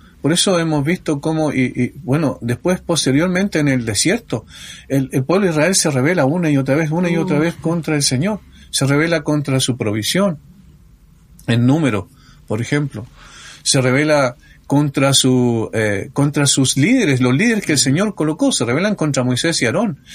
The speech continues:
Speaker 1: Se rebelan contra el propio Dios al hacer un becerro de oro.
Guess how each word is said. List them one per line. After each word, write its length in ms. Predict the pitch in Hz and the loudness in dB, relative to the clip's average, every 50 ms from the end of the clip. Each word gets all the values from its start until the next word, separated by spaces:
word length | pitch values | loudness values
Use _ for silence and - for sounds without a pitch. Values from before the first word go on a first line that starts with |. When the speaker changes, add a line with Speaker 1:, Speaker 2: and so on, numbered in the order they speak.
| - - - - - - - | -16 -14 -14 -16 -16 -4 0
Speaker 1:
Se 160 | - 160 151 | 0 2 4
rebelan 380 | 147 151 185 226 247 233 214 | 4 2 4 2 2 2 0
contra 380 | - - 180 175 160 139 - 147 | 0 -2 -2 -2 0 0 2 2
el 140 | 143 139 135 | 2 2 0
propio 480 | - _ - 262 277 269 - 160 151 | -2 _ 0 0 0 2 0 0 2
Dios 340 | 151 180 254 294 254 - - | 2 2 2 2 2 2 2
al 120 | 156 139 139 | 2 2 2
hacer 240 | 139 - 196 214 | 2 0 0 0
un 120 | 220 208 170 | 0 0 0
becerro 380 | 156 143 - 196 202 196 165 | 0 0 2 2 2 2 2
de 80 | 147 156 | 2 2
oro. 300 | 190 240 226 190 151 - | 2 2 0 -2 -4 -4